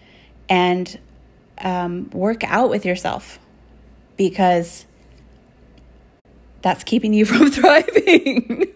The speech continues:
When it's a threat to succeed, you can't. E-, no matter how much one part of you wants to, when that other part of you is seeing it as a threat to your safety or a threat to your th-, thriving,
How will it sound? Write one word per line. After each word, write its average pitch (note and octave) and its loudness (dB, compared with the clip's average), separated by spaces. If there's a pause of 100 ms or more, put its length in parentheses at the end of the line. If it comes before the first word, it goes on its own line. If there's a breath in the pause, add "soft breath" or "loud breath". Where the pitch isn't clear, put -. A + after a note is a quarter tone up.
(240 loud breath)
When C4 4
it's C4+ -2
a C4 4
threat C4 -2 (440)
to A#3 -2
succeed, A3 -6 (460)
you A3+ -4
can't. A#3+ -6 (420)
E-, A3 -2
no G#3+ 0
matter G#3+ 4
how A3+ 2
much B3 -2
one G#3+ -4
part G#3+ 0
of G3 -6
you F#3+ -4
wants G3 -8
to, E3+ -8 (400 loud breath)
when G3 -2
that F#3 0
other A3 2
part A3 -2
of G3 -4
you F#3 -2
is F3+ -6
seeing F#3+ -2
it - -4
as F3+ -6
a D#3+ -2
threat F3+ -2
to - -4
your E3+ -2
safety D#4+ -2 (400 loud breath)
or F3 2
a D#3 2
threat F#3 -4
to G#3 -4
your F3 -2
th-, - -16 (320)
thriving, B3+ 0